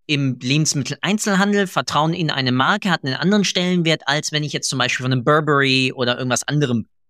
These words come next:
spreche. Ja, schon allein, weil ich dann natürlich eine andere Preiselastizität und, und eine andere Markentreue ja auch habe. Aber ich glaube, und deswegen, Tim, hundertprozentig, ich weiß nicht, ob wir eine direkte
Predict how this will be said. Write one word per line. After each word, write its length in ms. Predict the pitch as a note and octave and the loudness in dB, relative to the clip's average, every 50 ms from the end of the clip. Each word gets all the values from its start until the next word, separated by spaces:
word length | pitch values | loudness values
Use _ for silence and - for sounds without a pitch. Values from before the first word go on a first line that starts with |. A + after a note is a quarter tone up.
| _ _ _ _ _ _ _ _ _ _ _ _ _ _ - | _ _ _ _ _ _ _ _ _ _ _ _ _ _ -6
spreche. 460 | D3 - - - C#3+ C#3+ - - G2 | -4 -4 -2 0 -2 -2 -2 -2 -4
Ja, 200 | D#2+ E2 A2 B2+ | -2 -2 -2 -2
schon 160 | B2+ - D3 | -2 -2 -2
allein, 280 | C3+ C3 B2+ C3 C3+ C3+ | 0 0 0 0 -2 -2
weil 100 | B2+ C3 | -2 -2
ich 80 | B2+ - | -2 -2
dann 120 | B2+ B2+ | -4 -4
natürlich 340 | C3 B2 - C#3+ C3+ B2+ - | -4 -4 -4 -4 -4 -2 -2
eine 80 | B2+ | -4
andere 180 | B2 C3 A#2+ A2+ | -4 -4 -6 -6
Preiselastizität 1080 | G#2+ C#3 C#3 D3+ - D3 C3+ C3+ B2+ - B2 B2+ - - A#2 - - C3 B2+ B2 - - | -6 -6 -4 -4 -4 -2 -2 -2 -4 -4 -6 -6 -6 -6 -6 -2 0 0 0 -2 -4 -6
und, 260 | A2 A#2+ B2 A#2+ A#2+ | -8 -6 -6 -6 -8
und 400 | - A2+ A2+ A#2 A2 A2 - - - | -8 -10 -8 -8 -8 -10 -10 -10 -8
eine 180 | A#2+ A2 G2 | -8 -8 -8
andere 300 | B2+ A#2+ A#2 A#2 A#2 A2 - - - _ - | -6 -6 -4 -4 -4 -4 -6 -12 -20 _ -6
Markentreue 1000 | A#2 B2+ C3+ D3+ D#3 D3 - - C#3+ C3 C3 B2+ - - - C#3 D3+ C#3+ B2+ | -4 -2 0 0 -2 -2 -2 -2 -2 -2 0 -2 -2 -2 0 0 0 2 0
ja 220 | A2+ G#2 G2 F#2 D2+ | -2 -2 -2 -2 -4
auch 200 | F2 - - - | -4 -8 -6 -6
habe. 240 | - - - - | -6 -6 -4 -8
Aber 80 | - - | -10 -10
ich 100 | A2+ - | -8 -2
glaube, 300 | - C3+ C#3 D3 D3 C#3+ _ _ _ _ _ _ _ _ _ _ _ _ _ _ _ _ _ _ _ _ _ _ _ _ _ - | 0 0 0 0 -2 -4 _ _ _ _ _ _ _ _ _ _ _ _ _ _ _ _ _ _ _ _ _ _ _ _ _ -6
und 120 | E3+ D3 | -4 -2
deswegen, 260 | E3 D#3+ - F#3 E3+ D#3+ | 0 0 2 0 2 2
Tim, 240 | - F#3 F3 D3+ | 4 4 4 6
hundertprozentig, 840 | B2 E3+ G#3 G#3 G3 - - - C3+ - - G#3+ C#4 E4 G#3 C3+ - | 6 6 6 4 4 2 0 -4 -2 0 0 -2 0 -2 -4 -2 -2
ich 140 | C3 B2+ D3 | -4 -2 -2
weiß 240 | C#3+ D3+ C#3+ - | -2 0 0 4
nicht, 460 | D#3+ D#3+ F3 G#3+ B3+ C4 - - - - | 6 6 6 6 4 0 -4 -8 -8 -6
ob 140 | - E3 - _ | -8 -8 -8 _
wir 300 | - D3+ D3+ E3+ F3 E3 | -16 -8 -2 0 0 0
eine 340 | D#3+ D#3+ D#3 D#3 D3+ D3+ - _ _ - | 2 0 0 0 0 -2 -4 _ _ -6
direkte 640 | C3+ C#3+ D#3 E3+ - - E3+ E3 E3 D#3+ D#3+ D#3 | -2 -2 -2 -2 -4 0 2 2 4 2 2 -2